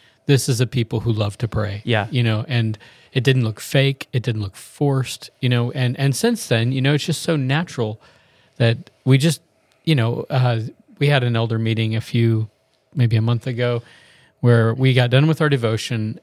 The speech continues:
Speaker 1: and we were so taken by what we were, you know, seeing in the Word. Uh, Pastor Thomas led a few songs of worship, and then we all just got on our knees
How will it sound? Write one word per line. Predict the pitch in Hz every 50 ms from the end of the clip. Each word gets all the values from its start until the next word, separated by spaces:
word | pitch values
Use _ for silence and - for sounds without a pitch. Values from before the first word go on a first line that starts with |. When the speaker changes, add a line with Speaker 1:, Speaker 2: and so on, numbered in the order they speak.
| _ _
Speaker 1:
and | - 120 117 117
we | 120 117
were | 117
so | 110 - 156 147
taken | 135 - - 151 151 151 - 156 143 139
by | 135 135 131
what | 131 127 127 123
we | - 131
were, | 127 123 135 127 127 143 - -
you | 147 131
know, | 123 117 123
seeing | - - - - 123 120
in | 123 127
the | 127
Word. | 117 104 110 110 110 110 104 - - -
Uh, | - 127 113 110 107 107 - - - - - _ _ _ -
Pastor | - 127 123 - -
Thomas | 123 - 123 123 127 117 -
led | 131 127
a | 120
few | - - 131 117
songs | - - 135 123 123 123 120 113 110
of | 123 107 -
worship, | 120 113 110 - - 120 107 -
and | - 127 120
then | 127 127 131
we | 127 123
all | 120 120
just | 110 110 107 -
got | - 123 113
on | 113 113 110
our | 110 110
knees | 107 107 101 98 104 - - -